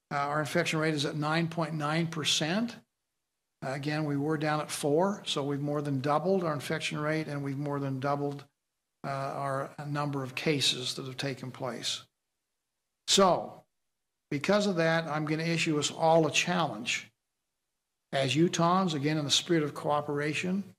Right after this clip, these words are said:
and collaboration and working together for the common good, as we care about each other,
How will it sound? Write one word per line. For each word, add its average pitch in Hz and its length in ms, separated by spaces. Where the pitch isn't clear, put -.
and 127 480
collaboration 151 920
and 139 160
working 170 280
together 156 360
for 160 160
the 135 100
common 160 420
good, 170 380
as 147 180
we 143 160
care 175 320
about 160 440
each 156 260
other, 180 400